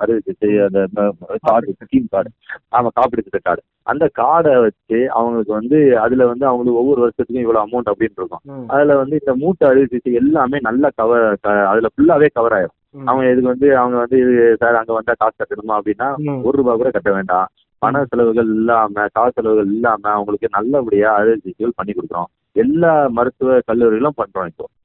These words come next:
Speaker 2: சரி.
Speaker 1: தமிழகத்துல உள்ள எல்லா ஊர்லயும்,
Speaker 2: இல்ல,
Speaker 1: எல்லா
Speaker 2: நான்
Speaker 1: இடத்துலயும்
Speaker 2: கேக்குறது
Speaker 1: எல்லாமே
Speaker 2: குறிப்பா
Speaker 1: பண்றோம்.
Speaker 2: சாதாரண அறுவை சிகிச்சைகளை கடந்து இது மாதிரியான பெரிய அறுவை சிகிச்சைகள், இந்த எலும்பு நொறுங்குவது அல்லது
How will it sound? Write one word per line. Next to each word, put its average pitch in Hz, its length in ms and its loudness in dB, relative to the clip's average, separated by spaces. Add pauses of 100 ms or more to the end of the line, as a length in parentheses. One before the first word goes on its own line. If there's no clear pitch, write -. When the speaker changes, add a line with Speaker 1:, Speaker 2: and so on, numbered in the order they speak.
(220)
Speaker 2:
சரி. 127 140 -10
Speaker 1:
தமிழகத்துல 139 340 0
உள்ள 127 220 2
எல்லா 147 420 4
ஊர்லயும், 143 360 0 (300)
Speaker 2:
இல்ல, 170 140 -2
Speaker 1:
எல்லா 139 240 2
Speaker 2:
நான் - 20 4
Speaker 1:
இடத்துலயும் 113 200 0
Speaker 2:
கேக்குறது 135 140 -4
Speaker 1:
எல்லாமே 120 340 0
Speaker 2:
குறிப்பா - 20 -6
Speaker 1:
பண்றோம். 175 460 -4
Speaker 2:
சாதாரண 214 440 -6
அறுவை 202 280 -12
சிகிச்சைகளை 180 600 -12
கடந்து 165 460 -12
இது 175 140 -16
மாதிரியான 190 680 -10
பெரிய 247 340 -4
அறுவை 180 260 -6
சிகிச்சைகள், 135 440 -16
இந்த 135 160 -12
எலும்பு 190 360 -8
நொறுங்குவது 165 600 -8
அல்லது 160 320 -8